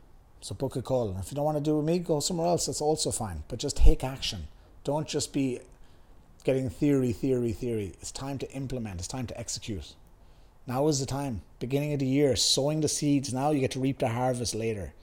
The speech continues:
So if you have been tuning in for a while, you wanna talk to me, you wanna go further, book the call. But even for you, whatever you're at, take a step up now. Take some action. Do it for you. Forget everybody else.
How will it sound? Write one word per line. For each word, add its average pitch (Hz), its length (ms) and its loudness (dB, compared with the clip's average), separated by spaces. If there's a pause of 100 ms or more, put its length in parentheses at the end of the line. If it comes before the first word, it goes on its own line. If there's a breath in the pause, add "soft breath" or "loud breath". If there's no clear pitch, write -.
(840 soft breath)
So - 120 -4
if 95 80 -4
you 113 60 -2
have 156 180 4
been 165 120 0
tuning 143 280 2
in 139 80 0
for 131 120 -4
a - 20 0
while, 123 200 4
you 120 60 2
wanna 131 200 0
talk 127 260 0
to 135 60 -6
me, 127 80 -2
you 120 80 0
wanna 123 160 -2
go 120 100 0
further, 117 340 -2
book 110 220 -4
the - 80 -6
call. 120 400 -2 (680 loud breath)
But 113 180 -2
even 160 280 0
for 147 140 -2
you, 139 180 2
whatever 147 420 4
you're 143 140 4
at, 113 160 0
take - 300 4
a 147 60 -4
step - 520 -4
up 113 220 -4
now. 90 260 -8
Take 127 260 -4
some 107 200 -4
action. 87 380 -8 (580)
Do 147 160 2
it 165 100 2
for - 140 -2
you. 147 280 4
Forget 160 340 -2
everybody 143 400 2
else. - 420 -8